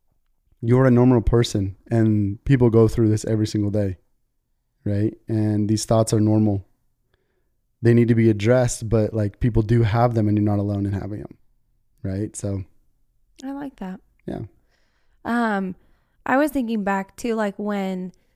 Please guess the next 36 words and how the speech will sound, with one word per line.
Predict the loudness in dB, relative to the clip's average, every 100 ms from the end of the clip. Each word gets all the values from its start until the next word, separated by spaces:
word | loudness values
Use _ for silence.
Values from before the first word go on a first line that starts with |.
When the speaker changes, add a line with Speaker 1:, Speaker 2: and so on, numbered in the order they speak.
| _ _ _ _ _ _ _ _ _ _ _ _ 0
Speaker 2:
while | 2
you | 4
were | 2
talking | 0 -2 -2 -6
about | -4 -4
that, | -4 -4 -6 -16 -6
kind | -2 -2
of | -4 -4
where | -4 -2
we, | -2 -4 -4 -2 -4 -4 -12 -20 -20 -20 _ _ _ _ _ _ -4
it's | -4 -2
funny | -2 -2
that | -2
you're | -4
like, | -4 -8
"Talk | -6 -8
to | -6
somebody," | -8 -8 -10
'cause | -8 -6 -4
if | -4 -4
someone | -4 -4 -4
thi-, | -4 -6 -6
like, | -10
you're, | -14 _
you're | -8
gonna | -4 -6 -6 -16 _ _ _ _ -4
think | -4 -2
that | -6 -4
someone's | -4 -4
gonna | -4
put | -4
you | -4
in | -6
a |
psych | -6 -8 -8
ward, | -10 -4